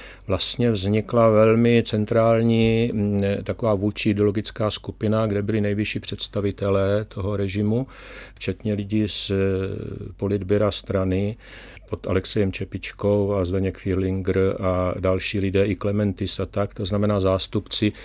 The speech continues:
opravdu moci, neboť ta církev byla, katolická církev byla vnímána jako jeden z těch hlavních protivníků, tak se vlastně na ně soustředili.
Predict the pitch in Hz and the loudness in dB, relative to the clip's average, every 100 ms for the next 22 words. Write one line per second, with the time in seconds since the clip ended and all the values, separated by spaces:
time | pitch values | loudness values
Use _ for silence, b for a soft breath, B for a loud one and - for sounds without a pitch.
0 | B - 101 - 107 110 98 - - 104 | B -2 -2 2 4 4 2 0 -2 -2
1 | 135 B B B 101 95 113 - 107 - | -4 B B B 0 4 2 2 -2 0
2 | 110 104 117 104 117 120 120 104 92 104 | -2 2 0 2 4 6 4 0 0 2
3 | 110 107 - 104 - 104 113 104 110 98 | 2 0 0 -2 0 -4 -4 -2 -2 -2
4 | 98 104 107 107 107 107 104 113 107 107 | 0 0 2 2 2 0 0 0 0 2
5 | 110 101 - 95 104 101 104 - 92 - | 0 0 -2 -2 0 0 -2 -4 -6 -2
6 | 92 92 87 - 98 90 - 98 95 - | 0 0 -2 -4 -8 -8 -6 -6 -4 -2
7 | 98 98 101 - 87 - - 98 98 90 | -4 -2 -4 -6 -8 -8 -6 -4 -2 -2